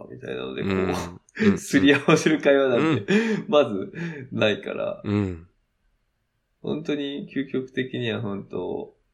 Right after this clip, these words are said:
Speaker 2: うん。
Speaker 1: ノートの直接こう、こう照合しないと、
Speaker 2: うん。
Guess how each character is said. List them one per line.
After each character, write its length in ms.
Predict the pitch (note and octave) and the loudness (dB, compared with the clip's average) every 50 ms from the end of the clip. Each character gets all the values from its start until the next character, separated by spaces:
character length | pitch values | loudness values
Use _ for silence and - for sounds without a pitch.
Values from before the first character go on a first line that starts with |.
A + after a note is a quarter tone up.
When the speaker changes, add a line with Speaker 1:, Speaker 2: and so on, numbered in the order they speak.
| _ - | _ -8
Speaker 2:
う 80 | G#2+ | -6
ん。 180 | G2+ F#2+ F#2 G#2+ | -6 -4 -4 -2
Speaker 1:
ノ 180 | A#2 A#2+ - - | -2 -2 -2 -2
ー 40 | - | -4
ト 140 | - - - | -6 -8 -6
の 200 | F2+ F2+ F2+ F#2 | -6 -6 -6 -6
直 260 | - - G#2+ G2+ - | -6 -6 -8 -8 -8
接 380 | - - G2+ G2 - - G#2+ | -10 -12 -12 -10 -10 -12 -12
こ 380 | - - - A#1+ - - - - _ | -12 -12 -12 -12 -10 -12 -12 -16 _
う、 40 | _ _ _ _ _ _ _ _ _ _ _ _ _ _ _ _ - | _ _ _ _ _ _ _ _ _ _ _ _ _ _ _ _ -16
こ 220 | - - - - - | -12 -10 -10 -8 -8
う 40 | A#2+ | -4
照 260 | - B2 A2 G#2+ G2 | -2 0 0 0 0
合 120 | G2+ G2+ | 0 -2
し 140 | G2+ - - | -4 -6 -6
な 100 | - - | -8 -8
い 120 | - - | -6 -6
と、 260 | C2+ C2+ B1+ - - _ - - - - - | -6 -6 -6 -8 -12 _ -20 -20 -18 -10 -4
Speaker 2:
う 60 | G2 | -2
ん。 220 | F#2+ E2 D#2+ - | -2 0 -2 -4